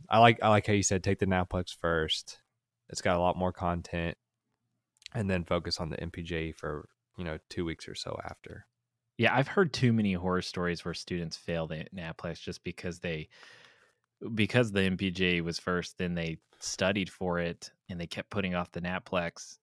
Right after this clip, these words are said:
Speaker 2: and then, then they only had, like, two weeks to study for the Naplex. It just was not enough time.
Speaker 1: Yeah, and the M P J E has a little bit more leniency in terms of when you can retake it. So I think you can retake it in thirty days versus ninety days for the Naplex, and it's a little bit less expensive.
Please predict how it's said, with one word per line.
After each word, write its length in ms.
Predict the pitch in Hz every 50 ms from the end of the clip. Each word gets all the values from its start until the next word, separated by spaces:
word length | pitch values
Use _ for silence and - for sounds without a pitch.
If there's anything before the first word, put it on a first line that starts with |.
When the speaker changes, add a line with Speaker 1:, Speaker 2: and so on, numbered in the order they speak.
| - -
Speaker 2:
and 120 | 92 90
then, 320 | 90 90 87 85 87 - - - _ _
then 160 | 98 95 95
they 120 | 92 92 95
only 180 | 101 104 98
had, 220 | 87 95 98 95 90
like, 160 | 90 85 -
two 220 | - - - 95 90
weeks 240 | 95 95 90 - -
to 80 | 95
study 220 | 92 - 90 90 85
for 140 | - 87
the 40 | 85
Naplex. 580 | 82 82 85 95 95 - - 87 82 80 90 90
It 100 | 82 80
just 160 | 82 82 85
was 280 | 85 87 85 87 82 85
not 220 | 82 80 80 78
enough 220 | 78 78 78 -
time. 380 | - - 78 76 76 76 80 95 _ _ _ -
Speaker 1:
Yeah, 160 | - 101 95
and 180 | 76 71 104 110
the 140 | 120 - 131
M 100 | 156 165
P 140 | 165 156
J 180 | 113 95 95 95
E 120 | 95 98 92
has 180 | 92 98 95
a 60 | 90 92
little 160 | 92 90 87
bit 160 | 90 87 -
more 180 | 87 90 90 87
leniency 640 | 87 87 87 87 87 87 82 78 - - 92 87
in 120 | 82 80 80
terms 260 | - 98 92 87 82
of 80 | 85 80
when 160 | 85 85 82
you 100 | 82 80
can 160 | - 82 82
retake 460 | 80 82 80 - - - 85 80 -
it. 160 | 90 80 65
So 320 | - - 92 85 85 82 82 80 - - - -
I 80 | 92
think 180 | 90 98 90 87
you 80 | 90
can 160 | 85 - 87 85
retake 380 | 85 85 - - 90 85 80
it 80 | 87 78
in 160 | 80 78 78
thirty 380 | - - 92 92 87 85 82 76
days 340 | 78 76 76 76 73 73
versus 400 | 85 82 80 78 - - 73 76 -
ninety 320 | 78 78 76 76 - 76
days 220 | 76 78 76 - - -
for 80 | -
the 80 | - 80
Naplex, 800 | 78 76 76 73 - - - - - - - - - - - - _ _ _ _ _ -
and 100 | 101 98
it's 120 | 90 -
a 60 | - 90
little 180 | 90 85 82
bit 120 | 78 80 -
less 260 | - 80 82 78 - -
expensive. 680 | - - - - 73 76 80 - - 82 82 82 -